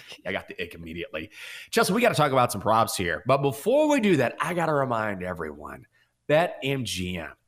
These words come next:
Speaker 2: is giving their online sportsbook customers the opportunity to win a grand prize of fifty-eight thousand dollars. That's right, baby. It is the Big Game Prop Bet Challenge. All you have to do is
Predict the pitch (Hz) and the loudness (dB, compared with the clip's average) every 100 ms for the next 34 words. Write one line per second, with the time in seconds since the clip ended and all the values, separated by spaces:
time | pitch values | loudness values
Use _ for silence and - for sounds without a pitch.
0 | - 139 131 - 185 208 180 135 117 113 | 2 2 2 2 2 2 0 -2 -2 0
1 | 113 104 98 95 - 101 - 95 - 117 | -2 -2 -2 -4 -4 -4 -4 -6 0 -2
2 | - 120 110 139 139 131 127 - 214 185 | 0 -4 -2 2 2 2 -2 0 0 0
3 | 170 - 147 135 160 117 - 117 107 92 | -2 -2 -2 0 0 -2 -2 -2 -2 -4
4 | 90 110 123 127 113 - 226 226 180 175 | -6 -6 -4 -4 -6 0 2 4 4 4
5 | 170 175 - 107 101 - - 143 - 113 | 2 0 -2 -2 -2 -4 -4 -4 -4 -10
6 | 117 - 120 127 - - 107 110 107 101 | -10 -4 -4 -4 -8 -6 -2 0 -2 -2
7 | 104 107 107 127 139 185 196 139 143 135 | 0 2 0 0 0 2 2 2 0 0
8 | 131 - - - 131 123 117 98 151 117 | -2 -6 -6 -2 0 -2 -4 -2 -2 0
9 | 135 135 117 - 190 202 165 139 - 143 | -2 -2 -4 0 0 2 0 -2 0 2
10 | 131 131 127 - _ _ - 175 262 302 | 2 0 -2 -8 _ _ 0 2 4 2
11 | 269 226 196 190 156 110 95 67 - _ | 2 0 -2 -4 -8 -10 -10 -10 -16 _
12 | _ _ _ - 139 139 | _ _ _ -2 0 0